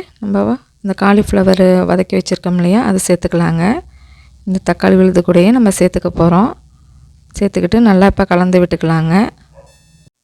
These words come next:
கலந்து விட்டுட்டு இப்ப வந்து நம்ம மிக்ஸி ஜாரை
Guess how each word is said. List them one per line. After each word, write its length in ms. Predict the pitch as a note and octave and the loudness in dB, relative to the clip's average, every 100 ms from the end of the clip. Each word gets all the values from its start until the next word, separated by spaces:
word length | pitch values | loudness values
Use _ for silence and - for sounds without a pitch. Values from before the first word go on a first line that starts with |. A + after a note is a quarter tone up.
| A#3+ _ _ _ _ - _ _ _ _ _ _ - | _ _ _ _ _ -20 _ _ _ _ _ _ -8
கலந்து 340 | G#3 G3 G3 | -2 0 2
விட்டுட்டு 340 | F#3 F3+ - B3+ F#4+ - - | 2 -2 -2 -2 -2 -10 -16
இப்ப 180 | G3+ G3 | -6 -2
வந்து 220 | F#3 F#3 B3+ | -2 -2 -2
நம்ம 180 | A3 G3+ | 0 0
மிக்ஸி 280 | F#3+ - G#3 | 0 -2 0
ஜாரை 320 | F#3+ F3+ | 2 2